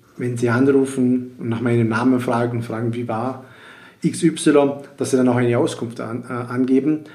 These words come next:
Also, weil wir erkundigen uns natürlich schon, wie war jemand beim letzten Arbeitgeber. Das machen ganz, ganz viele. Und wenn natürlich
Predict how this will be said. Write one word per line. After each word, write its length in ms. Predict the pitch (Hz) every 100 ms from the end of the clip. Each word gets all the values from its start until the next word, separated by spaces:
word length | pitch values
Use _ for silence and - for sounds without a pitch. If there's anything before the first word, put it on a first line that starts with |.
| - -
Also, 220 | 131 131 139 - - - _ _ _
weil 280 | 135 127 123
wir 540 | 151 180 185 185 - - - _ _ _ _ _ _ _
erkundigen 520 | 143 127 151 156 147
uns 260 | 139 139 131
natürlich 400 | 123 135 127 120
schon, 380 | 131 131 139 - - _ _ _ _ _ _ _ _ _
wie 200 | 131 131
war 200 | 117 127
jemand 420 | 127 127 120 117
beim 180 | 117 113
letzten 280 | 117 117 -
Arbeitgeber. 720 | 117 170 170 165 147 147 143 - _ _ _ _ _ _ _ _ _ _ - -
Das 140 | 127
machen 280 | 139 131 135
ganz, 220 | 127 127
ganz 240 | 120 117 117
viele. 540 | 160 190 208 202 - - - -
Und 100 | 131
wenn 120 | 143
natürlich 600 | 143 147 135 131 120 -